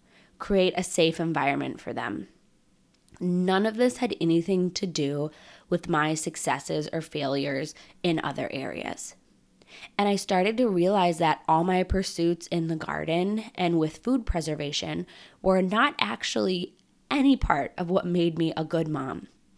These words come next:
But these were actually just things I was doing for my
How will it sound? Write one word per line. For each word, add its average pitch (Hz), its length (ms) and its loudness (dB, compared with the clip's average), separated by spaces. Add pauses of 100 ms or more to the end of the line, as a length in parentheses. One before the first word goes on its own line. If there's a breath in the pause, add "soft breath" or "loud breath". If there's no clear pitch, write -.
(440 loud breath)
But - 160 -2
these 254 280 4
were 254 140 4
actually 220 500 0
just 185 260 -6
things 214 300 0 (100)
I 208 180 0
was 254 180 2
doing 170 300 2
for 190 140 -2
my 185 420 0